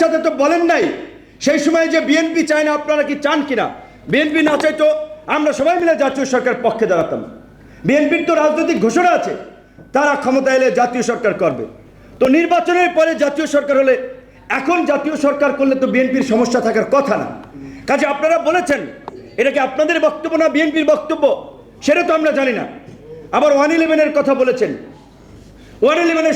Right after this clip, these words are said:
সবচেয়ে ভুক্তভোগী বিএনপি, সেই বিএনপি ওয়ান ইলেভেন ডাইকে কি আনবে? তাহলে ওয়ান ইলেভেনের কথাটা কেন আসতেছে? ওই যে সেই বাঘ আসে, বাঘ আসে গল্পের মতো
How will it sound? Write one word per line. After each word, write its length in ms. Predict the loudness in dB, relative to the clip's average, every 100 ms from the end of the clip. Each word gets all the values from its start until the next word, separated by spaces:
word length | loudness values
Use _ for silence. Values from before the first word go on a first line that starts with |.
| 0
সবচেয়ে 320 | -2 0 0
ভুক্তভোগী 420 | 0 0 0 0 0
বিএনপি, 340 | 0 0 -4 -6 -8 -16 -20 -20 -20 -14 -2
সেই 220 | 0 2
বিএনপি 340 | 0 0 0
ওয়ান 140 | 0 2
ইলেভেন 260 | 2 0 2
ডাইকে 280 | 0 0 0
কি 100 | 0 -2
আনবে? 220 | 0 0 -2 -12 -20 -20 -20 -20 -2
তাহলে 220 | 0 2 0
ওয়ান 160 | 0 2
ইলেভেনের 420 | 2 2 2 2 0
কথাটা 280 | 0 2 0 0
কেন 140 | 0 0 -2
আসতেছে? 380 | -2 -4 -4 -8 -10 -20 -20 -20 -20 -4
ওই 100 | 0
যে 80 | 2
সেই 200 | 2 2 2
বাঘ 140 | 0 0 0
আসে, 140 | 0 0 0
বাঘ 120 | 0
আসে 180 | 0 0
গল্পের 360 | 0 0 0 0
মতো 180 | -2 -2